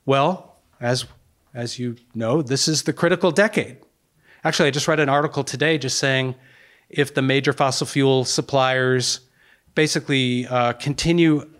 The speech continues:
business as usual, three and a half years from now, we will blow past the one and a half degree centigrade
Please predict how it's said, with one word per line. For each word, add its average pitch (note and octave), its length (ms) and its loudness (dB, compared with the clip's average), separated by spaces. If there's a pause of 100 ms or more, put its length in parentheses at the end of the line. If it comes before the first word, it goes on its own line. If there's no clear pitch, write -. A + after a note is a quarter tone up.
(220)
business D3 400 0
as C3+ 120 0
usual, G3+ 640 2 (400)
three A#3+ 460 2
and G#3+ 80 4
a - 20 4
half B2+ 320 0
years A#2 260 -2
from A2 200 -8
now, G#2 360 -10 (380)
we C3+ 140 2
will B2 160 0
blow B2+ 320 0
past B2 580 -4 (480)
the B2+ 100 -2
one B2+ 240 2
and A#2+ 120 0
a - 20 0
half A#2+ 240 -2
degree A#2 240 -2
centigrade A2+ 760 -2